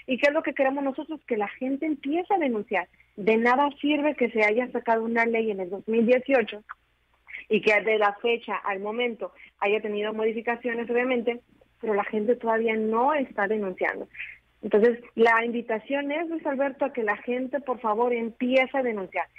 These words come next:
El activismo en digital sí sirve, por supuesto. De hecho, muchos de los movimientos que se generan de manera positiva a favor de los animales nacen de redes sociales. Pero cuando algo nace de redes sociales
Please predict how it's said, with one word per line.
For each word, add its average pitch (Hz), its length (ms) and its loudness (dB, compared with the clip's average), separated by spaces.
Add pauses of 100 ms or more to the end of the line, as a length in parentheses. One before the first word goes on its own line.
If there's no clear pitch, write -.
(140)
El 262 140 4
activismo 302 560 0
en 339 80 2
digital 285 500 0
sí 277 120 -2
sirve, 277 340 2
por 214 180 -4
supuesto. 247 420 2
De 202 120 2
hecho, 233 180 2
muchos 247 340 4
de 233 60 4
los 214 80 -2
movimientos 196 540 0 (360)
que 226 140 2
se 220 140 2
generan 214 480 4
de 226 80 2
manera 208 320 2
positiva 214 460 -2
a 202 40 -2
favor 190 220 -2
de 214 100 2
los 220 120 0
animales 233 360 2 (320)
nacen 240 460 2
de 214 80 2
redes 196 200 -2
sociales. 165 380 -8 (300)
Pero 240 200 4
cuando 240 360 2
algo 330 420 0 (300)
nace 254 680 -2
de 220 160 -4
redes 254 280 0
sociales 214 420 -4